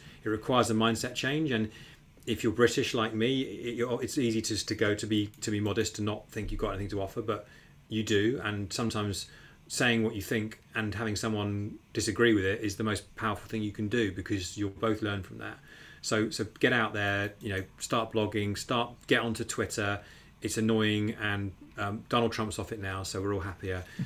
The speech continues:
Um, and, um, and, but, but it, but it, it's a great way of promoting yourself.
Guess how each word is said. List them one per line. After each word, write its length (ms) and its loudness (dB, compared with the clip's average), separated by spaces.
Um, 440 -2
and, 280 -4
um, 420 -2
and, 340 -4
but, 120 0
but 120 2
it, 120 0
but 80 -2
it, 140 -4
it's 160 0
a 40 -2
great 220 2
way 140 0
of 140 -4
promoting 360 -4
yourself. 400 -6